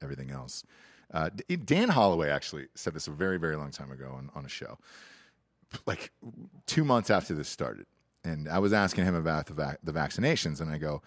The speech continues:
"Wh-, what is this gonna do, whatever?" And he goes, "Nothing, because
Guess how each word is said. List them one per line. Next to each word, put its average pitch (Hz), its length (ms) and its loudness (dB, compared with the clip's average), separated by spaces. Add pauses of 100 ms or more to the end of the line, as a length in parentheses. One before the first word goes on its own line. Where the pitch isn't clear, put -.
(580)
"Wh-, 135 160 -2
what 165 140 4
is 143 80 4
this 143 100 0
gonna 120 180 0
do, 107 260 4
whatever?" 95 300 6
And 90 80 4
he 85 60 2
goes, 85 500 4 (120)
"Nothing, 95 720 -2 (340)
because 82 540 0